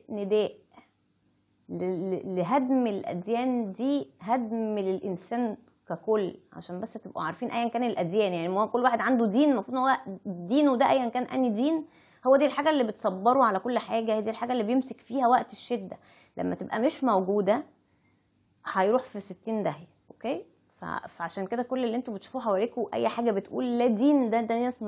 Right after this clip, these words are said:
دي ناس متخلفة عايزة تقضي على البشرية. أهو تشيكوف، شوفوا من سنة ألف وتمنمية وكام كان بيقول الكلام ده، وراجل روسي حتى، يعني ما هوش ولا مسلم ولا،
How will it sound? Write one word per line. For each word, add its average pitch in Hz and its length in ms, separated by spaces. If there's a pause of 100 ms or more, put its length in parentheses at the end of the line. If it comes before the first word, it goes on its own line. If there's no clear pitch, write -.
دي 214 140
ناس 226 240
متخلفة 214 560
عايزة 220 160
تقضي - 320
على 180 160
البشرية. 175 680 (460)
أهو 202 200 (200)
تشيكوف، 262 420
شوفوا 262 220
من 208 140
سنة 240 260 (100)
ألف 254 140
وتمنمية 214 580
وكام 294 440
كان 208 160
بيقول 226 200
الكلام 226 400
ده، 233 120
وراجل 247 280
روسي 233 420
حتى، - 260
يعني 160 160
ما 175 80
هوش 208 260
ولا 190 120
مسلم 226 340
ولا، 214 560